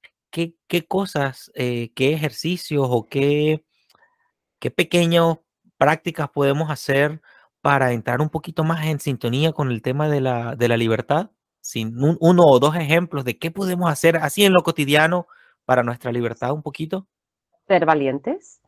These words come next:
Speaker 1: Mm.
Speaker 2: Muy valientes. Y ser honestos. Todo
Speaker 1: Me
Speaker 2: lo
Speaker 1: sor-
Speaker 2: que, todo lo,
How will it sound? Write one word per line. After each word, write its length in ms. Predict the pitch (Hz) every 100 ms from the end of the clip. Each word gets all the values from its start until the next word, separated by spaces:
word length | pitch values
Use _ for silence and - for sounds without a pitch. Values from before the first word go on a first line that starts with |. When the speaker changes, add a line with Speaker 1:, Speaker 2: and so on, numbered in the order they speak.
| _ _ _ _
Speaker 1:
Mm. 540 | 107 123 190 127 107 95
Speaker 2:
Muy 320 | 165 190 175
valientes. 640 | 135 113 113 135 214 _ _ _ _ _ _ _ _ _ _ _ _ -
Y 80 |
ser 240 | 170 180 156
honestos. 640 | 143 143 - 104 90 - _ _ _ _ _ _ _ _
Todo 180 | 180 185
Speaker 1:
Me 60 |
Speaker 2:
lo 100 | 147
Speaker 1:
sor- 180 | 147 139 _
Speaker 2:
que, 120 | -
todo 260 | - 220 247
lo, 140 | -